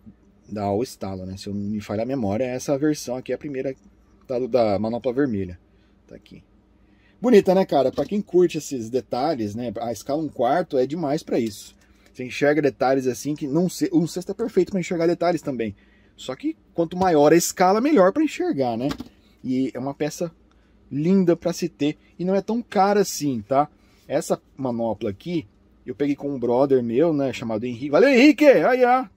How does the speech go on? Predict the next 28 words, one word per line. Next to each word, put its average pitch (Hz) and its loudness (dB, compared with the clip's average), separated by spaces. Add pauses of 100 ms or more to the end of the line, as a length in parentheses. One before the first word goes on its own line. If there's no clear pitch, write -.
falei 240 -2
seu 254 0
nome, 254 2
mano. 220 4 (580)
Peguei 160 2
com 156 -2
ele, 185 4
mas 185 0
é 175 4
uma 233 -2
peça 208 -6
que - -16
você 220 -4
acha 208 -2
no 196 -2
eBay. 175 2
Eu, 180 -2
se 202 -6
eu 415 2
achar 240 -4
no 185 0
AliExpress, 156 0
eu 180 2
boto 175 4
o - 0
link 175 -4
aqui 175 -8
no, 147 0